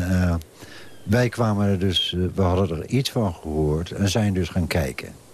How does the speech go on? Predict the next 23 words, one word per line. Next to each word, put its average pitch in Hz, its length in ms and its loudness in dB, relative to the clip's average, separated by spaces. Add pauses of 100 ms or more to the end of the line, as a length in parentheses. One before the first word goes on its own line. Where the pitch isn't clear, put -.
(600)
En 90 260 4
die 95 120 2
mensen 90 340 2
ontmoeten. 65 600 -6 (120)
Eh, 76 160 -4 (460)
met 85 180 2 (420)
veel 127 280 2
tegenstribbelen 87 720 0
van, 76 420 0
van 76 160 0
de 78 60 2
Amerikaanse 73 760 0 (540)
regering 73 480 0
en 73 80 0
de 73 60 2
militairen. 80 580 2
Maar 92 140 4
we 101 80 4
zijn 98 260 2
er 73 80 -2
gekomen. - 460 -4 (960)
En, 110 520 2
ehm, 110 240 4